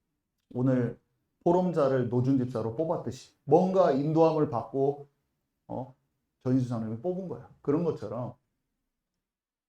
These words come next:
뭔가 이게 알아진 그것이 수련회든 초등부 수련회든 종교인 수련회든 뭔가 거기에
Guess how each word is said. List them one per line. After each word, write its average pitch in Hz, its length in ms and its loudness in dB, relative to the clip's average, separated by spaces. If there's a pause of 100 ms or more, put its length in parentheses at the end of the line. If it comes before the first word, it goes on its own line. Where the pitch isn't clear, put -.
(380)
뭔가 190 760 6
이게 147 300 0
알아진 139 540 0
그것이 175 680 -2 (400)
수련회든 185 600 0 (880)
초등부 170 360 -4
수련회든 143 500 -6
종교인 127 420 0
수련회든 107 420 -6
뭔가 139 380 0
거기에 120 540 -4